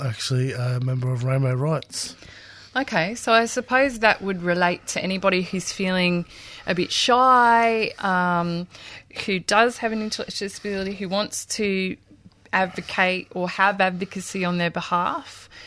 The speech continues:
Speaker 2: that they can get involved, that they can,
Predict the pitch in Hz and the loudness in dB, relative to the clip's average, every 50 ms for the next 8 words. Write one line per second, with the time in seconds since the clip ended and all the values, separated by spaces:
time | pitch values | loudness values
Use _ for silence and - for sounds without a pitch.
0 | - - - - 190 - - 190 180 175 - - 208 202 208 196 208 196 196 190 | -20 -14 -10 -8 -6 -4 -2 -2 -2 -2 -4 -4 -4 -2 -2 -2 -4 -4 -4 -4
1 | 175 - 175 175 175 165 165 - 175 - - 170 165 - - - 196 180 180 185 | -2 -2 0 0 0 -2 -6 -10 -12 -8 -6 -6 -6 -8 -6 -4 -2 -2 0 -2
2 | 185 180 | -4 -6